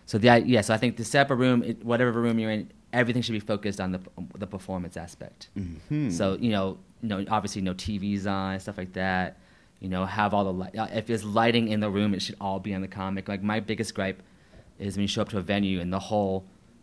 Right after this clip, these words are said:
Speaker 1: say, like, a bar, and the bar's lit up, but then when we're performing, it's, like, dark. You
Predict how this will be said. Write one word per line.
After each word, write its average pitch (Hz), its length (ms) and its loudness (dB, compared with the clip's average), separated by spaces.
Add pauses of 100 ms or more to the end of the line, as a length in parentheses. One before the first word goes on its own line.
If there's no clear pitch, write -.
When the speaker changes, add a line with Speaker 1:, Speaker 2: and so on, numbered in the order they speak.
Speaker 1:
say, - 200 -2
like, 104 100 -2
a 104 60 -2
bar, 104 340 2
and 104 120 0
the 101 60 0
bar's 107 380 2
lit 101 120 0
up, 95 280 -2
but 98 100 -4
then 104 160 2
when 101 120 2
we're 101 120 2
performing, 90 640 -4
it's, 92 100 -10
like, 90 140 -4 (200)
dark. 90 320 -2
You 160 220 8